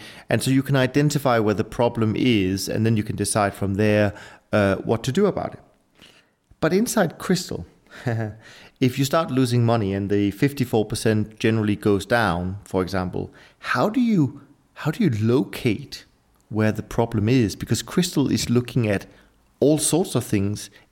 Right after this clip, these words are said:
every single time it makes a decision. So how would you, how would you even figure out why the fifty-four percent,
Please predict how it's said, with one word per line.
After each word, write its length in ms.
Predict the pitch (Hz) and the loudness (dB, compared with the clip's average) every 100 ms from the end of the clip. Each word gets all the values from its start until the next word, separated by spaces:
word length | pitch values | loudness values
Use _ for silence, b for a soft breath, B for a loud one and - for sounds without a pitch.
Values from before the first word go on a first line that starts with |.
| _ | _
every 320 | 147 151 156 | 0 2 -2
single 340 | - 135 127 | 0 0 0
time 360 | 123 - 110 120 | -4 -2 0 -2
it 100 | 117 | -2
makes 240 | 110 110 | -4 -4
a 60 | 113 | -8
decision. 640 | - 107 - 135 - 98 - B B - | -6 -2 0 -2 -2 -6 -6 B B -12
So 480 | - 127 117 113 B B B | 0 4 4 2 B B B
how 280 | - - 156 | -8 0 0
would 280 | 190 185 | 0 -2
you, 300 | 143 123 104 - - | -2 -2 -4 -8 -12
how 140 | - 139 | -8 -4
would 200 | 156 - | -4 -4
you 60 | |
even 480 | - 131 123 120 113 - - | -2 -2 0 -2 -4 -10 -20
figure 480 | - - 123 110 | -20 -2 0 2
out 340 | 117 175 - - b b b _ - | 2 0 -4 -12 b b b _ -10
why 720 | 101 107 117 139 135 107 104 - | -2 0 2 2 0 -2 -8 -8
the 100 | 107 | -8
fifty-four 520 | - 120 - 113 104 | -2 -2 -2 -2 -2
percent, 460 | - 110 113 107 | -2 -2 0 0